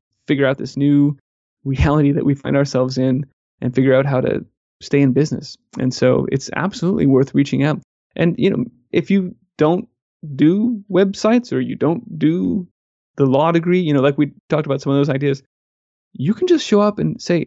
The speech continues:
"I'd love to help you on your farm," which, again, that's probably help that they need, especially if we're not able to get seasonal workers. It's probably experience that would be really valuable to see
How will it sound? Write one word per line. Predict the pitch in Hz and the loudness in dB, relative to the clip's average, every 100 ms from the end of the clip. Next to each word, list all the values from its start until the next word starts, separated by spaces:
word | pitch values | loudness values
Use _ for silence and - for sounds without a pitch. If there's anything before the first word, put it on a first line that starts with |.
| - | -4
"I'd | 139 | -2
love | 143 170 | -2 -2
to | 156 | -2
help | 151 151 | -2 0
you | 139 | -2
on | 131 | -2
your | 120 | -4
farm," | - 160 - - _ _ _ _ _ - | -6 -6 -6 -10 _ _ _ _ _ -4
which, | 127 - - | -4 -4 -6
again, | 147 147 147 | -2 -2 -2
that's | 135 - | -4 -4
probably | 131 131 139 | -2 0 -2
help | 139 143 160 | -2 -2 -2
that | - 139 | -4 -2
they | 139 | 0
need, | 127 151 220 240 196 | 0 0 -2 -4 -8
especially | - 127 - 131 | -8 -8 -6 -8
if | - | -4
we're | 127 | -2
not | 123 131 | 0 0
able | 135 | 0
to | 139 | -2
get | 131 - | -2 -6
seasonal | - 123 135 135 123 123 | -6 -2 -2 0 0 0
workers. | 156 185 214 214 - _ _ - | -2 0 -2 -4 -10 _ _ -4
It's | 131 | -4
probably | - 127 143 131 | 0 2 4 2
experience | 123 - 147 151 180 | 0 -2 0 0 -2
that | 113 | -4
would | 131 | -2
be | 131 123 | 0 0
really | 175 190 131 | 2 2 2
valuable | 123 165 233 - - 190 _ | 0 0 0 -2 -8 -8 _
to | - | -6
see | 147 156 147 143 | -2 0 0 -2